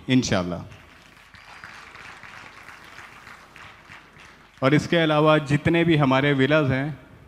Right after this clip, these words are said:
आप सब ऐसे हैरान होंगे क्योंकि हमने विलाज ग्रे स्ट्रक्चर कंप्लीट हो गए हैं, फिनिशिंग स्टार्ट हो गई भी है और अभी तक हमने इसको सेल नहीं किया। That is, that shows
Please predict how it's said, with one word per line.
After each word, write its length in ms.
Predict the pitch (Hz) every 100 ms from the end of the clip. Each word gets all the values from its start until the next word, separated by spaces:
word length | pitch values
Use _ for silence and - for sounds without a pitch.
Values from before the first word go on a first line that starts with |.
| _ -
आप 180 | 117 -
सब 180 | 123
ऐसे 220 | 120 117 123
हैरान 360 | 113 110 123
होंगे 300 | 123 120 123
क्योंकि 560 | 131 - _ - 127 135
हमने 320 | 123 123 131
विलाज 520 | 123 127 131 131 - - - 123
ग्रे 200 | 127 143
स्ट्रक्चर 360 | - 127 139
कंप्लीट 420 | 127 127 120 135
हो 120 | 135 127
गए 100 | 127
हैं, 280 | 131 131
फिनिशिंग 440 | 123 127 127 139 127
स्टार्ट 380 | - 120 123 139
हो 100 | 123
गई 160 | 120
भी 140 | 120 120
है 120 | 123
और 120 | 120
अभी 140 | 123 127
तक 140 | 127
हमने 180 | 120 120
इसको 220 | 123 127
सेल 300 | 117 131 139
नहीं 160 | 131 117
किया। 360 | 117 110 120 139 - - - -
That 220 | 131 147
is, 200 | 156 147 - - - -
that 200 | 147 147
shows 300 | 180 185 180